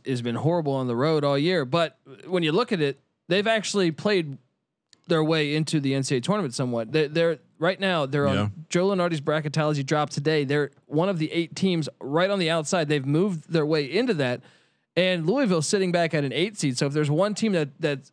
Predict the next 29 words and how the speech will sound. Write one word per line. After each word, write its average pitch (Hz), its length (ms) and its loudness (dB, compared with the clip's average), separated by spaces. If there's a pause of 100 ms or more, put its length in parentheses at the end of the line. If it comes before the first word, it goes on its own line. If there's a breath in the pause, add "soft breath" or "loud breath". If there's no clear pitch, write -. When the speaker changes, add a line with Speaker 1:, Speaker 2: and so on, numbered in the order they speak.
Speaker 1:
is 151 160 -2
more 156 160 2
desperate, 156 480 0
it's 131 140 -4
clearly 208 500 2
Syracuse. 143 720 0 (300 soft breath)
But 156 120 2
I'm 185 200 2
with 190 260 0
you. 123 160 -2
I 151 140 2
don't 208 160 0
think 202 240 0
s-, 127 420 -6
uh, 139 420 0
I - 100 0
don't 208 100 -2
think 190 160 0
Syracuse 151 400 0
is 127 100 0
very 123 220 0
good. 95 280 -4 (360 loud breath)
And, 156 120 2
uh, 143 40 0
uh, 139 340 -2
on 175 80 2
the 190 80 0
road 165 320 2
here, 160 300 2